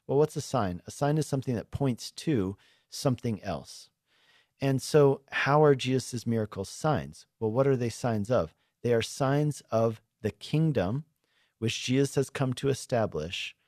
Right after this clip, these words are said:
And basically all of the miracles that Jesus did, they are signs which point to the characteristics of the kingdom which is to come. So, for example, when Jesus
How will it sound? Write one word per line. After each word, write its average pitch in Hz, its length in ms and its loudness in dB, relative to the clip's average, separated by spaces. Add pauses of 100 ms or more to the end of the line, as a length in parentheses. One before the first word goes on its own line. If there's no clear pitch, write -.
(400)
And 110 260 -2
basically 135 520 0
all 135 280 4
of 160 140 0
the 117 280 0 (180)
miracles 143 540 2
that 117 100 -4
Jesus 110 320 -2
did, 95 300 -2
they 120 120 4
are 101 120 2
signs 131 560 -2
which - 220 -8
point 123 300 -4 (120)
to 98 500 -2 (360)
the 110 80 0
characteristics 131 1000 -2
of 101 160 -10
the 110 80 -4
kingdom 104 460 -4
which 92 180 -6
is 92 160 -10
to - 100 -16
come. 73 360 -12
So, - 180 -16
for 117 120 0
example, 95 440 -6
when 85 140 -10
Jesus 104 560 -6